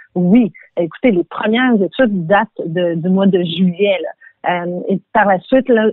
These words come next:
elles sont rentrées au poste, les études. Moi, je les ai déposées en chambre. Et c'est seulement que très, très tardivement, après avoir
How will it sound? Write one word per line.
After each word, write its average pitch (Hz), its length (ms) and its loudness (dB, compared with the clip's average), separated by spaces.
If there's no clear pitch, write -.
elles 190 200 -2
sont 226 160 2
rentrées 196 380 0
au 240 120 6
poste, - 420 -6
les 175 260 -2
études. 226 360 0
Moi, 220 320 0
je 240 60 0
les 190 120 0
ai 185 60 -2
déposées 185 440 -8
en 208 340 -8
chambre. 294 180 -8
Et 196 120 -4
c'est 220 100 0
seulement 277 320 2
que 214 120 -2
très, 311 260 0
très 311 180 -4
tardivement, 214 720 0
après - 200 -2
avoir 196 240 0